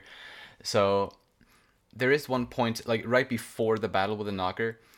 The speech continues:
the Beholder comes in and he says that he didn't think, or he says it didn't seem like Fushi would make it out of that battle.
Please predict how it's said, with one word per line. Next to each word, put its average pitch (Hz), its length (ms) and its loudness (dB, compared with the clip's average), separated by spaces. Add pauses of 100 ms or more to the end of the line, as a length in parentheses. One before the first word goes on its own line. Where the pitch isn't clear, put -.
(220)
the 113 60 0
Beholder 104 600 0
comes 104 300 -6
in 98 140 -4
and 95 100 -6
he 95 60 -8
says 90 480 -4
that 95 400 -2
he - 200 -8
didn't 98 260 -2
think, - 600 -6 (640)
or 107 280 0
he 110 100 -6
says 101 400 0 (420)
it 107 120 -8
didn't 101 340 -2
seem - 240 -6
like 95 180 -4
Fushi 95 320 -6
would 90 260 -4 (100)
make 90 220 -6
it 95 80 -4
out 90 120 0
of 87 80 -8
that 85 280 -4 (460)
battle. 98 400 0